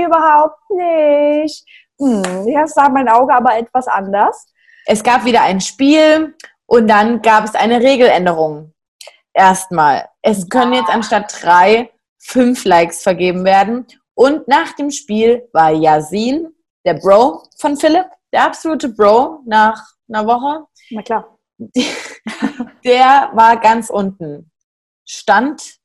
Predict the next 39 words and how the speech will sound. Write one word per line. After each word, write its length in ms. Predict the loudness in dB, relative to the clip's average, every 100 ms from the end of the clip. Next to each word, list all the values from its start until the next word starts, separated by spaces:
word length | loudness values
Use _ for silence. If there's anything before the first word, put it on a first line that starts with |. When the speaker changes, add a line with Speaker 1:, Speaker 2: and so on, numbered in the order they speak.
| _ -12
Speaker 2:
zu 140 | -8
dieser 280 | -4 -4 -2
Zeit 220 | -2 -2
also, 340 | 0 0 0 -4
Yasin 720 | -2 0 0 0 -8 -8 -6
muss 300 | -6 -6 -8
gehen. 320 | -6 -6 -8 _
Außer 420 | 0 2 0 -4
man 180 | -4 -6
schiebt 360 | -6 -10 -6 -2
jetzt 260 | -2 -4
die 80 | -4
Likes 340 | -2 -2 -4 -8
hin 120 | -6
und 160 | -6
her. 380 | -6 -6 -6 -12 _
Speaker 1:
Das 200 | -2 0
wollte 260 | 0 2 0
Philipp 340 | -2 -2 -2
scheinbar 340 | -2 -2 2 0
die 140 | 0
Jana 360 | -4 -4 -2 -4
ein 120 | -2
bisschen 260 | -4 -4 -10
ans 260 | -10 -6
Herz 320 | -2 -2 -4 -6
legen 260 | -6 -2
oder 180 | -2 -2
was? 200 | -4 -4
Dass 180 | -8 -2
sie 80 | 0
ja 160 | 2
auch 100 | 0
ein 80 | -2
paar 240 | 0 2
Likes 340 | 4 4 2 -4
von 240 | -4 -4
ihr 440 | -2 2 2 2 0
an 280 | -4 -4